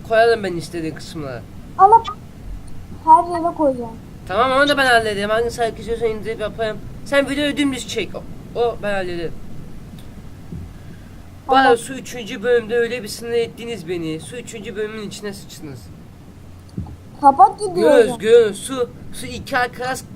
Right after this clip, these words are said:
Speaker 1: gibi arkadaşlar edinmeyin. Sizi böyle nokta nokta ederler. O kadar diyorum size.
Speaker 2: Oh my god. What the?
Speaker 1: Amacın ne?
Speaker 2: Nasıl öldüm lan ben?
Speaker 1: Amacın ne?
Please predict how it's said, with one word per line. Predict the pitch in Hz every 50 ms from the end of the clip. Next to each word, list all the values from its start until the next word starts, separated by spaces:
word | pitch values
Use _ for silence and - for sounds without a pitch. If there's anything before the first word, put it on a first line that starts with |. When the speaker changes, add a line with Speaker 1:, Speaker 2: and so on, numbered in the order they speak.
| - - -
Speaker 1:
gibi | 196 196 247
arkadaşlar | 247 226 226 - - 220 202 202 - 233 -
edinmeyin. | 196 208 - 240 240 226 208 196 190 214 233 - - - - - - - - - - - - - - - - -
Sizi | - - 247 220 196
böyle | 254 269 269 254 247 233 247 254 233
nokta | 233 220 208 214 220 233
nokta | 226 214 190 - - 208
ederler. | 196 185 170 156 139 127 120 113 131 - - - - - - - - - - -
O |
kadar | - 220 202 180 165 147
diyorum | 139 147 139 139 -
size. | - - 127 120 123 - - - - - - -
Speaker 2:
Oh | 831 427 392
my | 359 311 247 226
god. | - 262 269 - - - - - - - - - - - -
What | - 269 403 453 480 523 508 - -
the? | 554 554 508 427 349 - - - - - - - - - - - - - - - - - - - - - - - - - -
Speaker 1:
Amacın | 175 214 247 247 240 - 330 330 294
ne? | 214 208 226 - - - - - - - -
Speaker 2:
Nasıl | 349 440 508 - - 587
öldüm | 622 659 640 605 587 587 587 523 453
lan | 523 554 571 587 554
ben? | 539 523 539 784 784 - - - - - - - - - - - - 156
Speaker 1:
Amacın | 180 208 220 202 208 277 247 208
ne? | 185 185 196